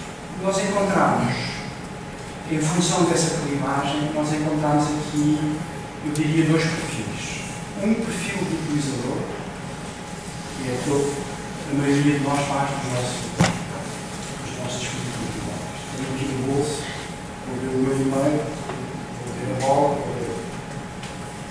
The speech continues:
o Face. Esse é o perfil do utilizador.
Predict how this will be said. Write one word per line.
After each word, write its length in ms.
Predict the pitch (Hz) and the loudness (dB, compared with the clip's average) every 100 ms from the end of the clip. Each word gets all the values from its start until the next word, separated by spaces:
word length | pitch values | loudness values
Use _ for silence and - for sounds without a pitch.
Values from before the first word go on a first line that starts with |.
| - - - - | -10 -8 -6 -6
o 60 | - - | -6 0
Face. 400 | 156 160 - - - - - - - - - - - - - - - - - - - - - - - - - - - 175 | 2 4 2 0 -4 -6 -6 -6 -6 -8 -10 -10 -8 -8 -10 -8 -8 -8 -10 -10 -10 -10 -10 -10 -10 -10 -10 -10 -6 0
Esse 160 | 180 | 2
é 20 | 202 | 4
o 120 | 202 | 2
perfil 280 | 202 - 202 | 2 2 2
do 120 | 175 | 2
utilizador. 640 | 180 165 139 143 - - | 2 2 2 2 2 2